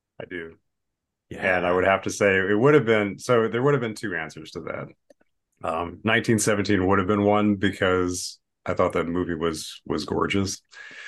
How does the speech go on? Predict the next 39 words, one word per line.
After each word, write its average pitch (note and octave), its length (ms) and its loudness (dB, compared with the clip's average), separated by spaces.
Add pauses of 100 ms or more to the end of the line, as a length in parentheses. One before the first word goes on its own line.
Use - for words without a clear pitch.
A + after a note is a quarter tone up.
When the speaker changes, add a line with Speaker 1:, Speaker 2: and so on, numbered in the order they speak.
(520)
Speaker 1:
Um, E2 640 0 (180)
but G2+ 600 4 (180)
I F2+ 160 0
think G#2 560 2
that, F#2 460 2 (100)
I A#2+ 80 4
don't A#2 80 4
know, A2+ 80 6
I G#2 80 6
guess C#3 160 4
the C3+ 100 2
question B2 360 2
is, G#2 180 -2
do G2+ 140 -10
you, F2+ 380 -6 (120)
like, F#2 280 0
so - 160 0
you A#2 200 6
do E3+ 160 4
technically C3 460 2
define, G#2+ 460 0
like, F#2 200 -2
when F#2+ 140 -6
you F#2+ 100 -6
make A#2+ 340 2
it F#2+ 100 0
look F#2 180 -6
like E2 180 -4
a E2+ 60 -4
long E2 300 -4
take, D#2+ 260 -8
it's F2+ 160 -12
still E2 400 -8
a - 0 -
Speaker 2:
Yes. D2 260 -8
Speaker 1:
long D#2 140 -20 (440)
take. - 120 -4
Speaker 2:
Yeah. - 60 -2
Speaker 1:
Okay. - 160 -10